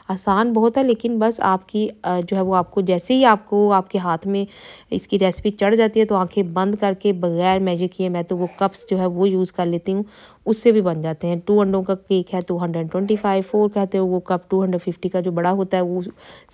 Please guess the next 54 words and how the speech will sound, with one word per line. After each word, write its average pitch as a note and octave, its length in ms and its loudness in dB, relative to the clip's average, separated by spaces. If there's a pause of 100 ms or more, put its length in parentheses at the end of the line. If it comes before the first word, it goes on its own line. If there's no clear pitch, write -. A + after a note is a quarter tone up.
(120)
सारी A#3 260 8
चीज़ें G3+ 200 2
उसमें F#3+ 200 0
चली F#3 200 0
जाती F#3 220 2
हैं। G#3+ 80 4
लेकिन G#3+ 300 2 (160)
बिगिनर्स G#3 460 2
के A#3 140 4
लिए A#3 320 4 (540)
य-, - 180 -8
यही G3 460 6
आप G3 180 6
इसी F#3+ 180 -2
पे G3+ 120 4
स्टिक F#3 320 -4
रहेंगे F3 280 -2
जो E3+ 80 -2
मैं E3+ 80 -2
आपको D#3 260 -4
दिखा D#3 340 -4
रही D3+ 120 -8
हूँ D#3 80 -6
रेसिपी। D3 380 -8 (420)
तो A#3 100 4
जी A#3 80 2
ये A#3+ 120 4
देखें A3 300 2
जो A#3 80 0
टिन A3+ 240 0
होते B3 200 2
हैं A#3 60 2
जिस G#3+ 140 -4
तरह A3+ 120 2
टू A#3 400 2
टियर, A3+ 380 4
अ, G3+ 240 2
केक G3 280 -2
होता G3+ 180 -2
है F#3+ 40 0
जैसे, G3 360 0
अ, F3+ 240 -2
टू G3+ 220 -2
फ्लोर F#3+ 300 0
वाला, F#3 180 2
थ्री G#3 240 -2
फ्लोर G3+ 260 0
वाला, F#3+ 140 2
वेडिंग F3+ 320 0
वाला, G3+ 200 0
वो A#3 140 2
भी A#3 80 0
इसी A3 140 -2
तरह A3 260 -2